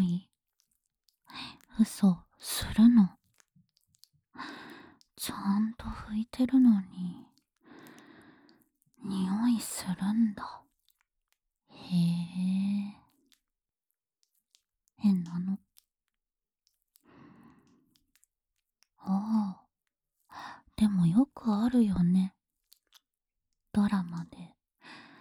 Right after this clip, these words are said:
人さらいするときに、ハンカチ、顔に押し付けて、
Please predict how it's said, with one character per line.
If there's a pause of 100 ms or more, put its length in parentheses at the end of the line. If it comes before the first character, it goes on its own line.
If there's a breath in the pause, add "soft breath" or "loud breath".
(240 soft breath)
人
さ
ら
い
す
る
と (100)
き
に、 (1500)
ハ
ン
カ
チ、 (1000)
顔
に
押
し
付
け
て、